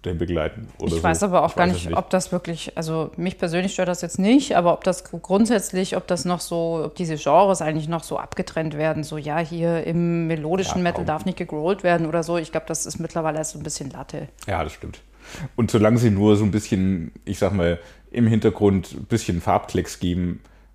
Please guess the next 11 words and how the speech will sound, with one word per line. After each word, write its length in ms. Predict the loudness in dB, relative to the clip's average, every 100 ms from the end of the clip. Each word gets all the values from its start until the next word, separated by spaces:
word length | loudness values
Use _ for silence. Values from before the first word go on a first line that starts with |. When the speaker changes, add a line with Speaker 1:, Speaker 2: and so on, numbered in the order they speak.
| _ _ _ _ _ -20 _ _ _ _ _ _
Speaker 1:
ist 140 | -2 0
es 120 | 0
okay, 480 | 2 4 6 6 6
aber 180 | 8 8
es, 120 | 6
sie 160 | 4 4
werden 160 | 4
auch 100 | 2
nicht 140 | -2 -4
nötig. 460 | -4 -2 -2 -6 -10
Und 140 | -10